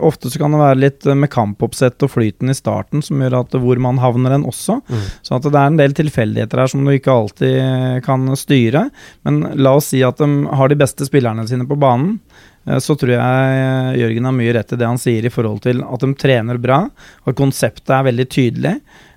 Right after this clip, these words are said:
Speaker 1: Eh, det vil gjøre at de kommer til å få stor framgang gjennom sesong-, sesongen og kan spille seg bedre og bedre, og da vil de ende blant, eh, topp fire. Om de, eh,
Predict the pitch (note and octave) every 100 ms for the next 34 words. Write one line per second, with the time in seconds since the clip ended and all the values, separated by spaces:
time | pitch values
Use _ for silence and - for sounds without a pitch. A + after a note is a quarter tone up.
0 | - B2+ B2+ C3 D3 C#3+ A#2 A#2 C#3 E3
1 | B2+ C3+ C3+ C3 A2+ B2 A#2+ - B2+ B2+
2 | - B2 B2 C#3+ A#2+ A2+ C3 C3 A#2 G#2+
3 | A2+ A#2+ C3+ - A2+ A#2 B2+ C3 C3+ A#2
4 | A#2+ C#3 C3+ - - A#2+ A2 G#2 B2+ B2
5 | G#2+ A#2+ B2+ A2+ A2 C#3 A3 - - -
6 | - B2+ C3 A#2+ A#2+ A#2 C3+ C#3 A2 G2
7 | G#2+ A2 B2 B2+ - A#2 - A#2 G#2+ A#2
8 | - _ - - - B2 C3 C#3 C#3 C3+
9 | C3+ C3+ C3 C3 B2+